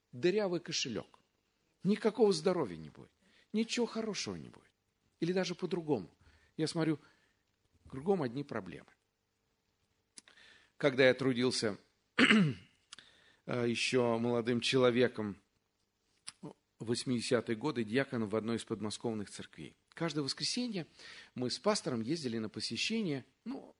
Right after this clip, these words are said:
одного из членов церкви или их родственников. Это Подмосковье. Люди живут по-разному. Я бы сказал, в основном живут, ну, скажу так, зажиточно.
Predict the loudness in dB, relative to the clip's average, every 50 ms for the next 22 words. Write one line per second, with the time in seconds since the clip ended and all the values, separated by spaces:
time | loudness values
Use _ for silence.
0 | _ _ 0 0 0 2 0 -2 -2 0 0 0 0 0 -2 -4 -2 -2 0 -2
1 | -2 -4 -4 0 0 0 0 0 -2 -2 -2 -2 -2 -4 -6 -4 -2 -2 -4 -4
2 | _ _ _ _ _ _ -8 -8 -8 -4 -4 -4 -4 -4 -10 -14 -14 -16 -20 -20
3 | _ _ _ _ _ _ -20 -20 -20 -20 -16 -8 -6 0 0 2 2 2 4 4
4 | 4 2 2 4 6 6 8 6 4 0 -4 -12 _ _ _ _ _ 4 6 6
5 | 6 6 4 6 6 6 6 4 4 4 4 6 6 6 4 4 2 -2 -2 -2
6 | -2 -4 -8 _ _ _ _ _ _ _ _ _ _ _ -8 -2 4 4 4 4
7 | 4 -2 -2 0 0 0 2 0 0 0 -2 -2 -2 -2 -2 -2 -2 -4 -4 -2
8 | 0 2 2 2 2 0 -6 _ _ _ _ -12 -10 -10 -10 -8 -8 -8 -8 -8
9 | -12 -10 -12 -12 -10 -10 -8 -6 -6 -4 -4 -4 -6 -8 -8 -10 -10 -8 -6 -6
10 | -6 -8